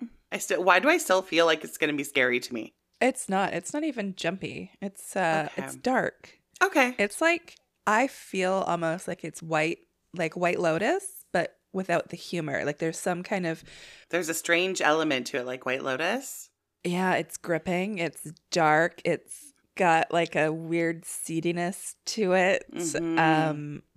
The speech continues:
Speaker 2: but no humor to balance it out the way White
Speaker 1: Oh.
Speaker 2: Lotus did. It's drama.
Speaker 1: Okay. I'll give it a shot.
Speaker 2: Yeah.
Speaker 1: Oh, my God. I was gonna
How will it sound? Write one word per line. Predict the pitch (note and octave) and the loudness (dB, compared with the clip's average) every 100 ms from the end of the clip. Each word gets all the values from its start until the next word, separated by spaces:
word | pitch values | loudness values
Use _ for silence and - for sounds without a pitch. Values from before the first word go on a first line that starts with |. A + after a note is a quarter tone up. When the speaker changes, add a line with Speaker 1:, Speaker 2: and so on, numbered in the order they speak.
| _ | _
Speaker 2:
but | D#3+ D3+ | 0 0
no | D#3 | -2
humor | D3+ - E3 C#3+ C#3+ | -2 -4 -4 -4 -6
to | - | -4
balance | C#3+ C3 - | -2 -4 -4
it | - | -4
out | C#3 | -2
the | - | -2
way | F#2+ | -2
White | - - | -2 -2
Speaker 1:
Oh. | |
Speaker 2:
Lotus | - - - | -4 -8 -10
did. | - - F#3+ - - - - | -8 -8 -8 -16 -20 -10 -4
It's | A3 - - _ - | -4 -6 -18 _ 2
drama. | F#3 D#3 C#3+ F3 - _ - | 6 6 4 -4 -8 _ -18
Speaker 1:
Okay. | F#4+ B4 A#4 G4 F#4 G#4+ _ _ - | -12 -4 0 2 2 -2 _ _ -2
I'll | B3 | 0
give | D4 | 0
it | |
a | E4 | 0
shot. | D#4+ C4+ - - - | 2 0 0 -6 -14
Speaker 2:
Yeah. | D#3+ D#3+ E4 D4+ D#2+ - | -10 -8 -4 -4 -4 -4
Speaker 1:
Oh, | D#3 E3+ E3+ D#3 - | -4 -2 -4 -6 -8
my | C#3+ D3 | -8 -6
God. | D3 C#3+ C3 - | -6 -6 -8 -8
I | D3 | -10
was | D3 | -8
gonna | - D#3+ | -8 -8